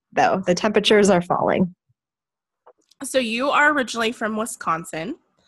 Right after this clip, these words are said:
Speaker 2: but now
Speaker 1: Yes, we
Speaker 2: you,
Speaker 1: lived in
Speaker 2: you live in Indiana.
Speaker 1: Yep, lived in Wisconsin most of my life, um, but in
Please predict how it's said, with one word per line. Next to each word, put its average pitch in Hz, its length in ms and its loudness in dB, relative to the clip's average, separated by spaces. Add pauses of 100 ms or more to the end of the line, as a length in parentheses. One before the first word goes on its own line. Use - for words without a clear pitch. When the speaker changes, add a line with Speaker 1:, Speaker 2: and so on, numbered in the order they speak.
(640)
Speaker 2:
but - 160 0
now 220 300 2
Speaker 1:
Yes, 208 80 -2
we 196 60 0
Speaker 2:
you, - 140 0
Speaker 1:
lived 233 160 -2
in 247 120 -2 (880)
Speaker 2:
you 208 280 -6
live 196 220 -4
in 190 80 -6
Indiana. 180 720 -8 (920)
Speaker 1:
Yep, 269 320 0
lived 269 300 4
in 339 120 4
Wisconsin 269 580 4
most 208 300 4
of 226 80 4
my 208 200 4
life, 175 420 4 (240)
um, 170 320 0
but 175 220 2
in 165 460 2